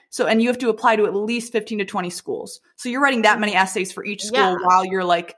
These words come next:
Speaker 1: studying, if you do it my way, which you should never do that.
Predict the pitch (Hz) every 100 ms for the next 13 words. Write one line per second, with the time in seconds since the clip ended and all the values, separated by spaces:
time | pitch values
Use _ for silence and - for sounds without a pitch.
0 | _ - - 220 202 175 180 226 226 196
1 | 202 185 185 175 170 170 175 175 - _
2 | 196 - 180 175 - 196 - - 190